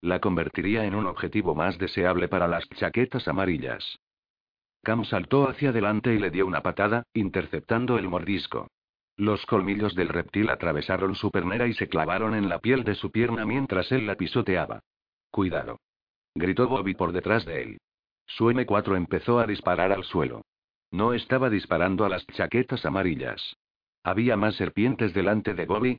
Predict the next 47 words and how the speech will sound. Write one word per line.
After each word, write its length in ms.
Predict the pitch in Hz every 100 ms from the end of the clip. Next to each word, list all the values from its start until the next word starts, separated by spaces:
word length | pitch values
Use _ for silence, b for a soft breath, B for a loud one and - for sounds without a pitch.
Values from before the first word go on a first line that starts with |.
| -
y 120 | 92
Cam 200 | - 107
agarró 380 | 98 85 82 110
con 180 | 113 98
su 140 | 101
mano 280 | 98 110 113
buena 360 | 92 98 110 104
a 20 |
Ruth 220 | 110 135
de 140 | 95
la 120 | 80 69
manga 360 | 95 117 123
y 80 | 92
tiró 220 | 87 85
de 180 | 85 82
ella 220 | 107 90
al 140 | 78 73
tiempo 440 | 92 104 95 120
que 180 | 92 95
ésta 260 | - -
tiraba 380 | - 95 95 101
de 120 | 90
Ingrid. 320 | 98 71 65 - _ _ _ _ -
Se 240 | - 101
alejaron 520 | 85 90 92 92 120
formando 500 | 92 80 101 135 120
una 180 | 101 101
cadena. 440 | 104 98 80 58 50 _ _ _ _ _ _ _ _
Cam 180 | 107 113
estuvo 380 | 71 - 117 117
a 80 | 90
punto 320 | 107 98 90
de 100 | 82
pisar 360 | 87 - 113
uno 180 | 92 120
de 120 | 98
sus 160 | - 85
nidos. 500 | 87 64 52 - - _ _ _ _ _ _ _ -
La 120 | 92
mayoría 460 | 95 95 98 139 127
de 100 | 110
las 140 | 87
serpientes 600 | 98 85 101 131 120 110
estaban 440 | 98 117 104 92
destrozadas 680 | 82 78 - 69 131 123 113
y 140 | 110 104
ensangrentadas. 1040 | 101 113 92 85 71 92 73 55 -